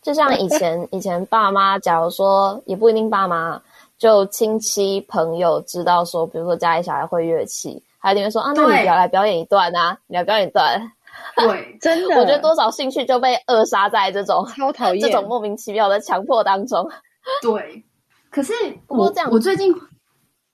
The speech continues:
Speaker 1: 你先说，
Speaker 2: 你先说，
Speaker 1: 你先说。
Speaker 2: 你先说。
Speaker 1: 哦，没有，我只是想回答你刚刚说，就是有没有想过喜欢什么事情？我其实好像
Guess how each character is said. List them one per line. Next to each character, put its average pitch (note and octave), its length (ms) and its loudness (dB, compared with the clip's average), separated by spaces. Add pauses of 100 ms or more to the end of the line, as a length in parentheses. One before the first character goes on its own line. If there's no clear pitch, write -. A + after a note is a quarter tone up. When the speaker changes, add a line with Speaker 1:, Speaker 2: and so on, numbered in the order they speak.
(440)
Speaker 1:
你 G3 100 -10
先 G#3+ 100 -4
说， - 0 -
Speaker 2:
你 G#3 80 0
先 G#3+ 140 -4
说， G#3+ 120 -4
Speaker 1:
你 - 0 -
先 - 0 -
说。 - 20 -
Speaker 2:
你 E3+ 80 -6
先 E3+ 160 -10
说。 D3+ 260 -16 (1080)
Speaker 1:
哦， G3 80 -8
没 G3 100 -8
有， G3 140 -6
我 A3 80 0
只 A#3 160 -2
是 B3+ 80 0
想 F#3 240 -4
回 F3 240 -4
答 F3 240 -2
你 F#3+ 180 -12
刚 F3 160 -6
刚 F3+ 240 -8
说， E3+ 420 -6 (240)
就 G3 140 -10
是 G3 400 -8
有 E3 120 -6
没 E3 100 -10
有 F3+ 120 -8
想 E3+ 300 -10
过 F3 260 -4
喜 E3 220 -8
欢 E3+ 160 -6
什 F3 80 -12
么 D#3+ 100 -14
事 E3 240 -14
情？ - 220 -14 (600)
我 F#3+ 80 -8
其 G#3 100 -8
实 C#4+ 60 0
好 G#3 120 4
像 A3+ 340 -2